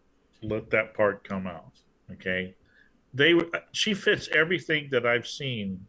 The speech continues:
for thirty years in abductions. Both of them do.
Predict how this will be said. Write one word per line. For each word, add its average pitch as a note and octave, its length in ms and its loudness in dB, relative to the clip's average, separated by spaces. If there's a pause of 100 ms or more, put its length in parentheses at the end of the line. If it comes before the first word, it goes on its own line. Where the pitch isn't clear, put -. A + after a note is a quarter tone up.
for A2+ 240 -8 (200)
thirty A#2 240 2
years G#2+ 480 -2
in A2 120 -4
abductions. - 720 -4 (420)
Both B2 220 6
of A#2 100 -2
them F2+ 220 -6
do. - 120 -12